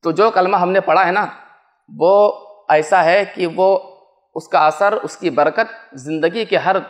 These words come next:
हर लम्हे और रमज़ान, रमज़ान से पहले, रमज़ान के बाद, हमेशा मौत तक, मौत तक कलमे ला इलाहा इल्लल्लाह का असर हमारी ज़िंदगी पे होना चाहिए। मौत तक क्या है, हमको और आपको जो है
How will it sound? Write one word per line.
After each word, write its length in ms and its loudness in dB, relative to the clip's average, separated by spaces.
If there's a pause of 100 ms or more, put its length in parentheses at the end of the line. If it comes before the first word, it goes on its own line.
(160)
हर 140 0
लम्हे 440 0 (460)
और 200 2
रमज़ान, 580 0 (140)
रमज़ान 380 0
से 80 0
पहले, 400 0
रमज़ान 380 2
के 100 -2
बाद, 260 2
हमेशा 500 0 (280)
मौत 420 2
तक, 120 2 (800)
मौत 540 0
तक 140 2 (560)
कलमे 240 2
ला 200 4
इलाहा 240 2
इल्लल्लाह 300 0
का 120 0
असर 220 0
हमारी 280 0
ज़िंदगी 320 -2
पे 80 -4
होना 180 -2
चाहिए। 360 -4 (520)
मौत 360 0
तक 120 0
क्या 120 2
है, 120 2
हमको 240 -2
और 260 2
आपको 280 2
जो 100 -2
है 180 0